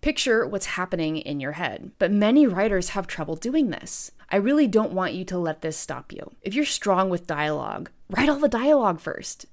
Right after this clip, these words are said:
Give yourself little notes throughout the manuscript with ideas for what you'd like the scene to look like, but don't get bogged down if this step of writing feels hard.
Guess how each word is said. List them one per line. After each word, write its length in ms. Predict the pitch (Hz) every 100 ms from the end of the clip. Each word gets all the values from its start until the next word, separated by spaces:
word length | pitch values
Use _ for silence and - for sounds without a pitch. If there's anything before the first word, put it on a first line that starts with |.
| -
Give 100 | 220
yourself 400 | 285 214 185 175
little 200 | 160 165
notes 320 | 214 240 -
throughout 280 | 196 160 156
the 60 |
manuscript 540 | 170 208 208 - 208 196
with 100 | 170
ideas 440 | 160 160 170 196
for 160 | - 170
what 120 | 175
you'd 120 | 185
like 180 | 170 175
the 80 | 180
scene 240 | 175 165
to 60 | 156
look 260 | 214 240
like, 220 | 170 170
but 140 | - 175
don't 180 | 240 285
get 200 | 262 -
bogged 240 | 185 170
down 340 | 175 170 151
if 160 | 151 -
this 160 | 170 165
step 320 | - 165 160
of 140 | 156
writing 320 | 156 147 151
feels 380 | 151 156 139 147
hard. 420 | - 165 - -